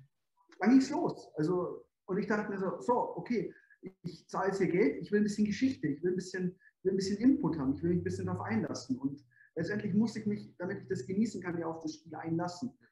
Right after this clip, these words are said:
Und wenn ich da einfach re-, reinstehe und dann läuft da über dem Fernseher irgendwas, dann hilft mir das nicht. Aber wenn ich, wenn ich die Augen zumache, wenn ich, wenn meine Fantasie in Wallung gerät, wenn ich mir vorstelle, „Wo bin ich jetzt? Was passiert da gleich?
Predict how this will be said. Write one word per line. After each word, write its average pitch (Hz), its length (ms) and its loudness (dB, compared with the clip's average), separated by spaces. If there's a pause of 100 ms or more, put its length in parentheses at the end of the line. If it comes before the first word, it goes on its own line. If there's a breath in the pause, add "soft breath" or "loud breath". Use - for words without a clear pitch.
(220 soft breath)
Und 151 80 -4
wenn 180 80 2
ich 208 100 0
da 196 100 0
einfach 185 260 -6
re-, 214 200 -2
reinstehe 208 540 2
und 185 80 -2
dann 180 100 -2
läuft 185 320 -4
da 175 180 -2
über 165 120 -8
dem 165 80 -6
Fernseher 185 400 -2
irgendwas, 170 520 -6 (340)
dann 165 100 4
hilft 196 240 4
mir 170 80 2
das - 160 0
nicht. - 180 -10 (340)
Aber 170 180 -4
wenn 196 120 2
ich, 208 220 0
wenn 190 100 -6
ich 190 100 -8
die - 100 -4
Augen 220 260 4
zumache, 147 340 -2
wenn 170 100 0
ich, - 240 -6
wenn 170 180 0
meine 170 180 2
Fantasie 180 680 4 (200 loud breath)
in 175 120 4
Wallung 190 340 4
gerät, 147 280 2
wenn 156 120 -2
ich 160 100 2
mir 175 100 0
vorstelle, 175 380 -4
„Wo 165 60 -2
bin 226 240 6
ich 202 120 -2
jetzt? - 240 -8
Was 151 140 -10
passiert 233 400 -6
da 151 80 -4
gleich? 123 240 -6